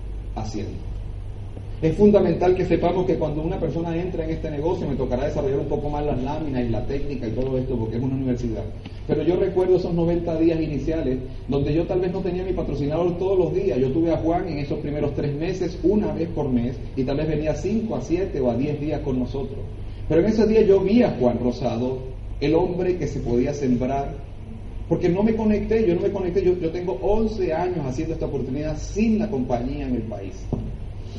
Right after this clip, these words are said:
Yo tengo once años haciendo este negocio y logramos facturar cerca de un millón y medio, dos millones de puntos en algún momento de nuestros picos más altos en Venezuela,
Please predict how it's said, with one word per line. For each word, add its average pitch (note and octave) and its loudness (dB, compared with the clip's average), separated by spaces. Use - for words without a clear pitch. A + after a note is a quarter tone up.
Yo A2 -4
tengo B2 6
once E3 2
años E3 0
haciendo D3 2
este D3+ 0
negocio E3 0
y C3 4
logramos B2 4
facturar D3+ -2
cerca E3 -2
de D#3 0
un E3 -2
millón D#3+ 2
y D#3+ -2
medio, D#3+ 2
dos D3+ 0
millones D#3 0
de C#3+ 2
puntos D#3+ 0
en C#3+ -2
algún C#3+ 0
momento E3 -2
de C3+ 4
nuestros C#3 0
picos D#3+ 2
más D#3+ -4
altos D#3+ -2
en D3 -6
Venezuela, C#3 -2